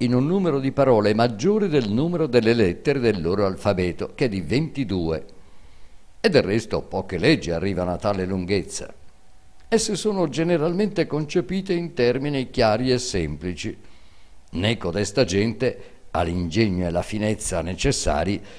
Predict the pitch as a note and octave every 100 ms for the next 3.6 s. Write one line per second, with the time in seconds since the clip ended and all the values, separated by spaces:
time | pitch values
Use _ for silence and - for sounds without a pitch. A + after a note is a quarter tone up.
0 | - - E2+ D#2+ - F2+ E2 E2 D#2+ D#2+
1 | F2+ - D2 C#2+ - F#2 - F2 F2 D#2+
2 | - E2 C2 - - - - - - -
3 | - - E2+ D2+ -